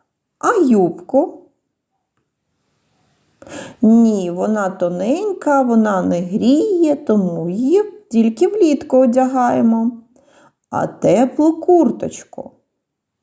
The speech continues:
Правильно, курточку ми будемо вдягати взимку. А рукавички?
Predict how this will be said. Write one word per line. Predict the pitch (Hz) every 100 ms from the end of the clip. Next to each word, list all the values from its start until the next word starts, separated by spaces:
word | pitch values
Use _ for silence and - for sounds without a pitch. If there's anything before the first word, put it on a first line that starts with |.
| _ _ _ _ _ _ _ _ _ - - - - _
Правильно, | - 175 202 190 170 170 165 165 - -
курточку | - 220 349 370 - -
ми | 233 208
будемо | 175 175 196 226 226 220
вдягати | 190 170 170 165 170 175 202
взимку. | 202 202 214 202 170 180 - - - - - - -
А | 403 453
рукавички? | 339 - 220 180 175 165 165 - - 254 -